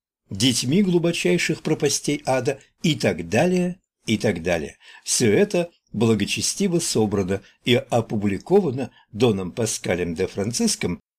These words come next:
которого Глэдстон совершенно заслуженно называет «завершённым профессором подхалимства в духовных вещах». Примечание.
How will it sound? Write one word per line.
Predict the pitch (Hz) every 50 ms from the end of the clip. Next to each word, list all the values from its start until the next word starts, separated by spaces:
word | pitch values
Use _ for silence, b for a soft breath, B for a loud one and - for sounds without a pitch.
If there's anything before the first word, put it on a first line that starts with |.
| _ _ _
которого | - 143 139 247 247 208 165 117 107
Глэдстон | 92 104 104 104 98 - - - - 87 87
совершенно | - - 92 87 82 - - 185 208 208 185 185
заслуженно | 175 175 160 - - 170 175 147 156 151 165 156 B B B B
называет | 120 127 143 123 131 143 135 135 139 139 135 135 - b b b b -
«завершённым | - 113 92 104 127 123 101 104 101 - - - - 147 196 214 180 156 151 143 131 120
профессором | - 110 107 - - 107 92 90 - - 92 80 80 82 B B B B -
подхалимства | 139 135 123 - - - - 87 82 78 110 180 226 208 - - - - 180 170 180 175 b b b b
в | - - 104
духовных | 92 101 - - - - 78 78 87 92 110 120 -
вещах». | - 120 - - - - - 73 - - - _ _ _ _ _ _ _ _ _ _ _ _ _ _ _ _ _ -
Примечание. | - 107 107 117 127 - - 98 90 90 95 107 120 123